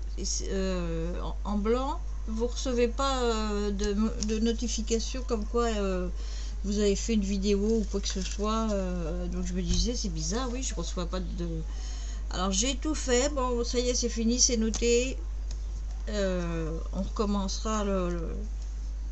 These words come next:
Euh, une prochaine fois. Bon,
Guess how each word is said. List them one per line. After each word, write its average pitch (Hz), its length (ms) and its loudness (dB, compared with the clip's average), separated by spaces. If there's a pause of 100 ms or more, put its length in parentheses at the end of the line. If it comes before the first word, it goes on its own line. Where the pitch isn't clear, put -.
(1600)
Euh, 175 560 -2 (180)
une 208 140 2
prochaine 202 340 2
fois. - 260 -4 (600)
Bon, 226 180 6